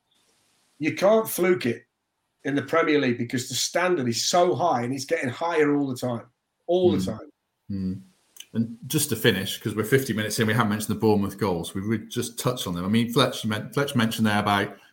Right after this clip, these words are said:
Speaker 2: the Championship and you get away with it. I mean, ninety-nine times out of a hundred, Philip Billing doesn't ping one in the top corner, but Jesse Lingard probably should be a bit stronger there, Greg. He's been brushed off a bit easily.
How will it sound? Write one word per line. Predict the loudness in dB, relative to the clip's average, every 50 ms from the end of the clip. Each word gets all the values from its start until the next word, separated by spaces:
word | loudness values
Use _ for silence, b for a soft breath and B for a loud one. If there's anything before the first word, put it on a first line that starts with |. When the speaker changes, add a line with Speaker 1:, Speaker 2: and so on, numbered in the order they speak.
| B B
Speaker 2:
the | -6
Championship | -2 2 4 4 4 2 0 -2 -2 -2 -2 -2
and | -2 -2
you | -2 0
get | 0 0 0
away | 0 0 0 2 2 0
with | 0 -2 -2
it. | -2 -2
I | -2
mean, | -2 0 0 0 -2 -4 B B B B B B B B B B B B B 2
ninety-nine | 4 4 4 4 4 4 4 4 2
times | 2 2 2 2 2 2
out | 2 2
of | 2 0
a | 0 0
hundred, | 2 2 2 0 0 -4 -6 -4 -2
Philip | -2 -2 0 0 0
Billing | -2 0 -2 -2
doesn't | -4 -4 -6 -6 -8 -8 -10 -8
ping | -4 -4 -2 -2
one | -2 -4 -4
in | -6
the | -6 -8
top | -6 -6 -6 -6 -4
corner, | -2 -2 0 0 0 -2
but | -2 -6 -6 -4 0
Jesse | 0 0 2 2 0
Lingard | 0 0 0 0 0 2 0 0 -2 -6 -14 _ _ _ _ _ _ _ _ _ _ -6
probably | -2 0 0 2 2
should | 0 0 2 4
be | 4 4
a | 6
bit | 4 4 2
stronger | 0 -2 2 2 4 4 4 4 2 4
there, | 4 6 6 6 4 4
Greg. | 2 2 2 2 2 0 -2
He's | -2 -4 -4 -6 -6
been | -4 -2 -2 -2 0
brushed | -2 -4 -4 -4 -4
off | -6 -6 -6
a | -6
bit | -4 -4 -2
easily. | -2 -2 -2 -2 -2 -2 -2 -2 -2 -2